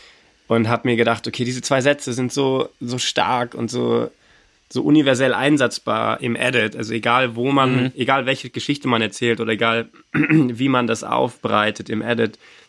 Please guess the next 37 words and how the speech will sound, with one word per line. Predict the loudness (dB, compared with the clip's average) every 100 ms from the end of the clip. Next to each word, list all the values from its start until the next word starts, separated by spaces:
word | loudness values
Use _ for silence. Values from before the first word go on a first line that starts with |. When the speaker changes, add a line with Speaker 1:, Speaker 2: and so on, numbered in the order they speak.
| 0
Speaker 1:
diese | 0 0
zwei | 0 0 2
Sätze | 0 0 -2 -2 -4 _ _
kann | -4 -2
man | 0
immer | 2 2 2
gebrauchen. | 0 -2 0 0 -2
Die | -10
kannst | -8 -8 -2
du |
immer | 0 2
irgendwo | 2 0 -2 -2
rein, | 0 0 0 -4 -10 -20 -20 -20 -20 _
rein | -2 0 0
hinzufügen. | -2 -2 -2 -2 0 2 2 0
Und | -2
deswegen | 2 2 2
hab | 0 -2 -8
ich | -6 -2
da |
mit | 0 0
Josa | 2 2
gesprochen | 2 0 0
und | 0
hab | 0
gesagt, | 0 -2
okay, | -2 -2
lass | -2 -2
uns | -6
bitte | -4 -2
diese | -2 0 -2 0
Lagerfeuerszene | 2 2 2 -2 -4 -4 -4 -4 -2 -2 -4 -8 _ _ _ _ _ -20 _ -2
nochmal | 0 2 2 0 -4 _
auch | -2
für | -2 -8
Kamera | -2 0 2 2 2 0 -2
nachstellen, | -2 0 0 -4 _ -8 0 0 2 -2